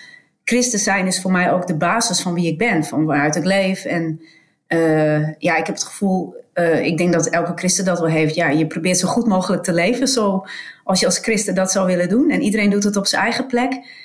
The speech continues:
En ik heb het gevoel, eh, dat ik dat in de politiek, eh, zou, ja, moet doen. Dat doe ik ook.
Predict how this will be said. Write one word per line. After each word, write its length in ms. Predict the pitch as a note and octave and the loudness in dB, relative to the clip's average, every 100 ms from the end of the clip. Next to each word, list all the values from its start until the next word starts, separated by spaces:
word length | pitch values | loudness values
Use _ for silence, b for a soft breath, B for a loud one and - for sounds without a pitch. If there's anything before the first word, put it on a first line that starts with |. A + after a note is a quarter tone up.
| - | -14
En 160 | - G3+ | -2 0
ik 80 | G#3 | 2
heb 100 | G#3 | 0
het 120 | - | -4
gevoel, 500 | - - F#3+ F3 - | -6 -2 0 0 -2
eh, 140 | - F3 | -2 0
dat 160 | F3+ F3+ | 0 0
ik 80 | |
dat 160 | F3 D#3 | -2 -2
in 80 | E3+ | 0
de 60 | |
politiek, 580 | D#3 E3+ D#3+ G#3+ A3 - - | 0 0 2 0 -2 -4 -8
eh, 300 | - G3+ F#3 F3+ | -2 0 2 0
zou, 440 | - - F3 D#3+ D#3 F3+ - | -2 0 0 0 0 -2 0
ja, 180 | G3 | 2
moet 220 | D#3 F3 A#3+ | 2 2 2
doen. 340 | E3 A3 C4+ | 2 2 0
Dat 140 | F#3+ F#3 | 0 0
doe 120 | E3+ | 0
ik 80 | F3+ | 0
ook. 360 | D3 A#3+ - | 0 0 -4